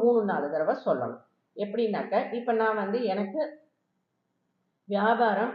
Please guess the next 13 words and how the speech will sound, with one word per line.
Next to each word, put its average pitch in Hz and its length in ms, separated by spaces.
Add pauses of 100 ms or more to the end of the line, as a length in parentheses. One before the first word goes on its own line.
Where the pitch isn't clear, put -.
(140)
நல்ல 220 320
முறையில் 208 420
நடக்கிறது, 185 580 (800)
பிரபஞ்சமே 214 580 (120)
நன்றி, 170 360 (440)
வியாபாரம் 208 640
என்னுடையது 180 480 (100)
நல்ல 220 360
முறையில் 196 360
நடக்கிறது, 170 520 (200)
நிறைய 214 440
பணவளம் 185 500
இருக்கிறது. 170 500